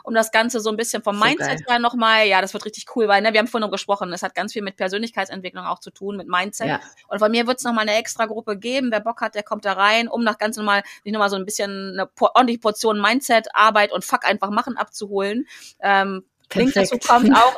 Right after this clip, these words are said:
Speaker 1: in die, in die Shownotes rein. Und, äh, also ich bin auch bei Johanna. Ich, äh, finde das richtig geil, obwohl ich ein, ein Business ja laufen habe. Ich finde, da kann man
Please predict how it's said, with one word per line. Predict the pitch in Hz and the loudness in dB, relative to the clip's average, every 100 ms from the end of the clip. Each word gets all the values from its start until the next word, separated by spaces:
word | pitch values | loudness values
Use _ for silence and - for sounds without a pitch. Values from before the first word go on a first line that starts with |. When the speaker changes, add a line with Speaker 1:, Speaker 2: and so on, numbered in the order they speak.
| 240 | 0
Speaker 1:
in | 254 | -2
die, | 247 240 | -2 -4
in | 247 247 | -4 -4
die | 240 233 | -4 -6
Shownotes | - 247 240 214 - | -4 -2 -2 -6 -4
rein. | 190 208 233 | 0 0 0
Und, | 220 208 208 | -4 -6 -2
äh, | 175 - | 0 0
also | 226 | 0
ich | 302 | -2
bin | 403 220 | -2 0
auch | 269 | 0
bei | 269 254 262 | 0 2 2
Johanna. | 269 269 294 - | 0 0 -2 -4
Ich, | - | -6
äh, | 208 214 | -4 -4
finde | 226 | -6
das | 226 240 | -6 -6
richtig | 233 226 | -6 -2
geil, | 214 | 0
obwohl | 208 196 240 254 | 0 0 0 0
ich | 262 | -2
ein, | 240 240 - - - | -4 -4 -8 -20 -10
ein | 214 220 | -4 0
Business | 247 233 | 0 0
ja | 220 | -2
laufen | 190 202 262 247 | 2 2 2 -2
habe. | 233 214 | -2 -4
Ich | - | -6
finde, | 214 | -6
da | 208 | -4
kann | 208 208 | -4 -4
man | 202 196 | -6 -8